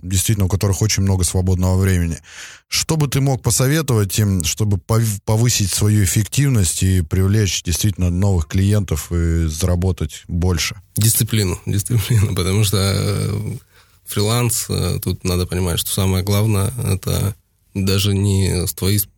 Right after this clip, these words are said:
Speaker 2: ну, на-, знания, навыки, а это все-таки дисциплина. Это такая систематическая работа. Это вот надо понимать и заказчику при поиске, э, сотрудника на фриланс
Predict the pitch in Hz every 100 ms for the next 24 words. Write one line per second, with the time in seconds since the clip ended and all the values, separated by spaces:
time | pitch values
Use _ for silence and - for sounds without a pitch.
0 | - 80 87 82 85 95 87 92 101 104
1 | 113 98 92 92 107 101 - 87 - 87
2 | - 98 95 95 95 98 - - 92 90
3 | - 95 101 95 - 98 95 120 117 110
4 | 98 104 95 104 _ - - - - 82
5 | 87 92 98 90 87 - 90 95 87 -
6 | 90 85 85 127 - 123 95 101 104 104
7 | 98 - 110 _ _ _ - - - 95
8 | 92 98 101 104 98 110 101 98 107 98
9 | 95 98 95 95 101 92 82 -